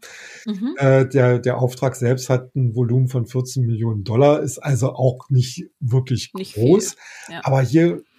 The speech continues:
Speaker 2: geht's darum, was ich schon vor, eingangs gesagt habe, es geht um Pionierleistung, ne? Äh,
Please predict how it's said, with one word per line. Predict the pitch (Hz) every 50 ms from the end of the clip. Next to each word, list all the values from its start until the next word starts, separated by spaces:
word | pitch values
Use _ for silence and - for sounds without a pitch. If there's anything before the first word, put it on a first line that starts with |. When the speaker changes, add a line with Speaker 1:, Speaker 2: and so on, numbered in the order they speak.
| - -
Speaker 2:
geht's | - 143 143 143 - -
darum, | - 127 110 135 131 139 147 143 135 127 131 - -
was | 139 135 135
ich | 135 123 - - - - -
schon | - - - 127 123
vor, | - - 135 143 143 -
eingangs | 151 135 147 143 127 - -
gesagt | - 117 127 120 -
habe, | - 117 107 113 156 - _ _ _ _ _
es | - 131 -
geht | - 151 147 156
um | 131 127 -
Pionierleistung, | - - 151 131 123 120 117 120 143 151 147 131 113 95 92 95 - - - - 104 92 87 85 87 _ _ _ -
ne? | 120 107 117 151 160 - - - - - - - _ -
Äh, | 139 127 123 123 139 -